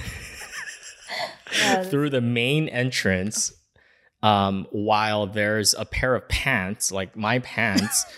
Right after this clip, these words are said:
Speaker 1: <laughs>
Speaker 2: or somebody's pants. I hope they were my pants. I don't know. Um, somebody's pants, like, split across, uh, like, open-legged,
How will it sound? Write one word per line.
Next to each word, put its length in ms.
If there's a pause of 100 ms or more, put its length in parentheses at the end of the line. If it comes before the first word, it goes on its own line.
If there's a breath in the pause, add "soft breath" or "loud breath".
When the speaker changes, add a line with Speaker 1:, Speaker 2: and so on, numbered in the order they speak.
(100)
Speaker 1:
<laughs> 220
Speaker 2:
or 80
somebody's 540
pants. 320
I 80
hope 200
they 80
were 140
my 180
pants. 400
I 140
don't 220
know. 280 (360 loud breath)
Um, 260
somebody's 500
pants, 540 (340 loud breath)
like, 140
split 460
across, 580
uh, 320 (100)
like, 200
open-legged, 680